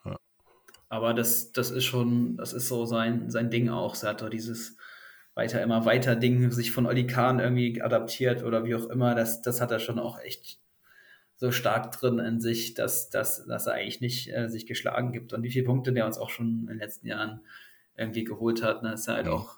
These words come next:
Speaker 2: überragend einfach für so einen kleinen Verein, so einen Torwart zu haben von der Qualität. Aber ich erinnere mich auch noch an ein Spiel gegen, äh, Stuttgart. Ähm, da war Mark, Mark Hensel schon mal, äh, Interimstrainer, hat Aue auch ein eins zu eins gegen, oder null zu null,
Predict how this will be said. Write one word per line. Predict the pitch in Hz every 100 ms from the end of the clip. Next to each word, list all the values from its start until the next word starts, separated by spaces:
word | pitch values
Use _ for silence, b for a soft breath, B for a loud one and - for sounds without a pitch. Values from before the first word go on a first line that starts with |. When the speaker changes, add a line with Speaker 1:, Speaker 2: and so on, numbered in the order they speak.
| _ _
Speaker 2:
überragend | 131 120 110 101 127 113
einfach | 92 - 104 - -
für | 110
so | 110
einen | 110 113
kleinen | 113 110 107 113
Verein, | - 98 113 113
so | 113
einen | 113 -
Torwart | 107 107 -
zu | 107
haben | 117 113
von | 107
der | 101
Qualität. | - 104 104 117 - - _ _ _ _ B B B B B B B
Aber | 110 120 120 -
ich | 123
erinnere | 135 135
mich | 135 131
auch | 131
noch | 123
an | 117
ein | 123
Spiel | - 131 135
gegen, | 127 120 123 123
äh, | 92 104 117
Stuttgart. | - 147 - 151 156 120 123
Ähm, | 120
da | 117
war | 117
Mark, | 117 117 -
Mark | 117 113 -
Hensel | 123 123
schon | - 131
mal, | 127 127 127 123 123 120 - _ -
äh, | -
Interimstrainer, | 139 143 127 123 - 135 131 120
hat | 120 -
Aue | 127 -
auch | 120 123
ein | 127
eins | 123 117 -
zu | -
eins | 113 120 -
gegen, | 117 117 117
oder | 110 107
null | 117 117
zu | 113
null, | 117 117